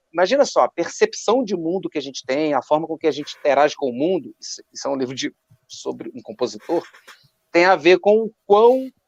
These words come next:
expandida é a nossa consciência, né? Ou seja, a, a, a percepção depende da nossa consciência. Então, quanto mais a gente expande ela,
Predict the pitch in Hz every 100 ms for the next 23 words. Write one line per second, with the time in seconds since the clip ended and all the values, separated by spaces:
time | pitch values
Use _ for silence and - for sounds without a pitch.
0 | - 156 - 196 180 143 151 175 202 190
1 | 175 170 - - 175 180 - 202 165 160
2 | 147 - 107 107 127 _ _ _ _ 156
3 | 165 - 151 143 131 110 117 104 _ _
4 | - 123 131 131 117 127 127 120 117 117
5 | 110 98 - _ _ - 127 - 170 -
6 | - 185 - - 170 190 220 156 180 -
7 | 170 170 170 165 170 185 - 180 - 190
8 | 151 - 143 - 165 175 160 190 185 190
9 | - - 165 135 156 185